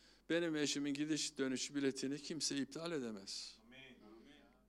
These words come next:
Speaker 1: Parayı bastırmışız, biletimizi almışız. Biz gideceğiz, onlar bulacak. Aradım İstanbul'daki şubesini.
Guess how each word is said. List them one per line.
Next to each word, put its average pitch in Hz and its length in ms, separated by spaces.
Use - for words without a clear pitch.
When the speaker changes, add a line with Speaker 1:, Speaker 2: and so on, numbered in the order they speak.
Speaker 1:
Parayı 135 340
bastırmışız, 107 1000
biletimizi 113 520
almışız. 107 680
Biz 160 160
gideceğiz, 147 760
onlar 156 320
bulacak. 143 280
Aradım 170 400
İstanbul'daki 143 600
şubesini. 135 600